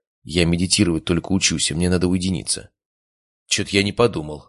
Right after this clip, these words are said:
пробормотал Виктор Сергеевич и почесал макушку. «Направо по коридору, через три двери, туалет для персонала. Иди туда, а вечером я тебе буду учить это делать где угодно и как угодно».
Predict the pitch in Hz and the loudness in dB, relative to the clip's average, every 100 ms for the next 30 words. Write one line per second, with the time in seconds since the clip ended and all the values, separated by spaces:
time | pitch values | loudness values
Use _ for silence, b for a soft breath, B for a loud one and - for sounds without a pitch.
0 | - 82 82 87 82 80 80 - 76 80 | -10 -6 -2 0 0 -2 -4 -4 -4 -4
1 | 82 117 101 - - - - 87 - - | -2 0 0 -2 -4 0 0 0 -6 -10
2 | - - _ B B B - 110 139 123 | -12 -16 _ B B B -6 0 4 2
3 | 107 120 127 170 113 85 80 - 90 90 | 0 -4 2 4 2 -2 -6 -2 0 0
4 | - 101 90 98 90 71 - b b b | 0 0 2 2 2 -2 -10 b b b
5 | - 113 127 147 165 - 120 123 - 110 | -6 2 2 2 0 -2 -2 0 2 0
6 | 80 52 - _ _ _ _ 113 120 139 | 0 -8 -16 _ _ _ _ -2 0 2
7 | 95 62 - B B - 156 175 120 85 | 0 0 -4 B B -2 0 0 -2 -2
8 | 113 - 107 107 104 104 - 110 98 95 | 0 2 2 2 0 2 2 2 -2 -2
9 | 131 107 - 95 104 95 123 156 87 82 | 2 2 -2 -2 0 2 2 2 0 0
10 | 107 92 78 57 50 - | 0 0 -8 -10 -12 -20